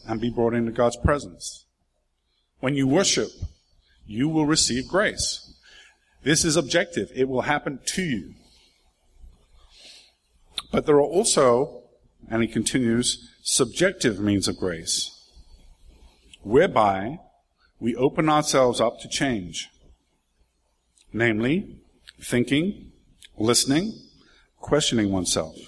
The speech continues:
examining oneself, admonishing oneself, sharing what is in one's heart with others, and weighing any response that they make. The Holy Spirit shows his power in us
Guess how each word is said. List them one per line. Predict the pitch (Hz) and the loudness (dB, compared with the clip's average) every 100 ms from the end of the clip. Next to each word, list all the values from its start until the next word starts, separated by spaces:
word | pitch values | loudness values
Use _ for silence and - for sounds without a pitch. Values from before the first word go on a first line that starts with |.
| _ _ _ _ _ _ _ _ _ 117 | _ _ _ _ _ _ _ _ _ -8
examining | 113 123 190 180 123 | -2 2 2 2 2
oneself, | 104 95 - 85 82 - - _ _ _ 131 | 0 0 -4 -6 -8 -20 -20 _ _ _ -4
admonishing | 123 135 160 151 135 104 | 2 4 4 2 2 0
oneself, | 95 95 - 90 80 - - _ _ _ _ _ - - - | 0 -2 -4 -6 -8 -20 -20 _ _ _ _ _ -20 -20 -8
sharing | - - 147 160 156 | 0 2 4 4 4
what | 127 127 | 4 2
is | 117 | 2
in | 120 | 2
one's | 117 113 - | 2 2 2
heart | 113 113 | 0 0
with | 117 123 | -2 0
others, | 127 90 87 - - - _ _ _ _ _ _ _ | 0 -2 -8 -12 -12 -16 _ _ _ _ _ _ _
and | 107 104 | -4 0
weighing | 107 113 117 113 | 2 2 0 0
any | 113 110 | 0 0
response | 110 - - 92 98 - - - | 0 -2 -2 -2 -2 -4 -4 -4
that | 101 | -4
they | 110 | -2
make. | 113 131 87 - _ _ _ _ _ _ _ _ _ _ _ _ _ _ _ _ _ _ _ _ - - - - | 0 -2 -4 -12 _ _ _ _ _ _ _ _ _ _ _ _ _ _ _ _ _ _ _ _ -20 -20 -20 -6
The | 113 | -4
Holy | - 196 | 0 0
Spirit | 202 - 139 110 98 - - | 0 0 2 0 0 -8 -10
shows | - 135 131 127 | -2 2 2 2
his | 127 107 | 0 -2
power | - 143 123 113 | -2 2 2 2
in | 139 | 0
us | 117 98 98 117 - | 0 0 -4 -4 -6